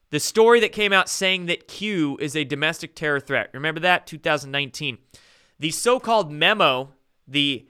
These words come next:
the F B I memo that was supposedly written and then leaked to Yahoo and then printed all across the media that claimed Q, QAnon, Q followers are a domestic terror threat.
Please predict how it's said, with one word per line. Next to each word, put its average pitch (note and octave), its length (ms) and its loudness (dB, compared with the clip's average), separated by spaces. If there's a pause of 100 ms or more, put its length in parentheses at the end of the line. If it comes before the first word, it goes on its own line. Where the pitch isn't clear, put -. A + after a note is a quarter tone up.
(120)
the D3 220 0
F G3 200 2
B E3+ 200 0
I F3 220 8
memo C3 560 0 (960)
that C#3 200 -6
was D3+ 160 -10
supposedly E3+ 640 -4
written D3 440 -6 (580)
and D3 160 0
then D3 200 0
leaked E3+ 300 0
to D#3+ 80 -6
Yahoo D3+ 480 4
and B2 100 -8
then B2 140 -6
printed D#3 300 -6
all C#3+ 120 0
across C#3+ 240 -2
the C3+ 80 -16
media C#3+ 300 -2 (640)
that C3+ 460 6
claimed E3+ 640 2 (580)
Q, D#3+ 400 0
QAnon, C#3+ 500 0
Q C#3 140 -12
followers C#3 480 -2
are A#2+ 100 -4
a A#2+ 80 -4
domestic A#2 440 -10
terror A#2+ 260 -4
threat. B2+ 400 -4